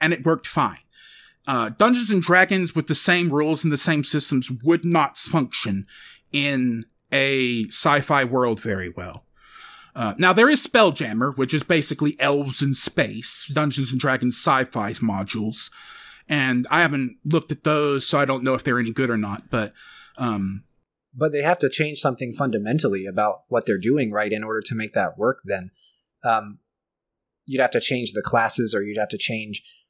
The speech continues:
Speaker 2: the, the attr-, the skills or the attribute, attributes or something like that in order to kind of transpose it, right? Because,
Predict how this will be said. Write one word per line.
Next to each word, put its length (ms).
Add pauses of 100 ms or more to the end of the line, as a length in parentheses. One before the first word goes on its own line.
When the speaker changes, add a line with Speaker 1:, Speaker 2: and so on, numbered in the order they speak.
(120)
Speaker 2:
the, 420 (340)
the 460
attr-, 280
the 120
skills 380
or 60
the 120
attribute, 600
attributes 680
or 120
something 300
like 200
that 220 (480)
in 120
order 260 (120)
to 400 (140)
kind 140
of 60
transpose 580
it, 140
right? 240
Because, 360